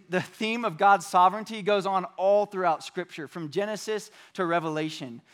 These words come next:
In Psalm chapter one fifteen, verse three, it says, "Our God is in the heavens. He does all that he pleases." I can't do all that I please. I'm limited by sleep.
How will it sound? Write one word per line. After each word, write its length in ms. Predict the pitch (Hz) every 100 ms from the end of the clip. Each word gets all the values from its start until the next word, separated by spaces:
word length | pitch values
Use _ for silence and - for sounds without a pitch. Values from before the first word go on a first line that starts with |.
| _ _
In 120 | 180
Psalm 380 | 175 - 226 220
chapter 320 | 202 202 202
one 240 | 185 196 208
fifteen, 800 | 214 202 - - 208 175 165 165 - -
verse 260 | 175 165
three, 440 | - 175 175 131 - _ _ -
it 80 | 175
says, 220 | 208 190
"Our 180 | 175 175
God 380 | 156 170 202
is 100 | 214
in 100 | 214
the 80 | 196
heavens. 640 | 151 180 175 202 214 - - _ _
He 140 | 190
does 220 | 190 190 180 _
all 260 | 170 185
that 120 | 165 151
he 160 | 147
pleases." 720 | - 143 135 117 110 117 - _ _ _ _ _
I 100 | 180
can't 340 | 202 - 240 170
do 180 | 214 202
all 200 | 175 175
that 120 | 165
I 120 | 143
please. 540 | - 151 131 110 - - _ _ _ _ _
I'm 180 | 165 180
limited 400 | 185 202 208 208
by 140 | 170 151
sleep. 520 | - - 185 226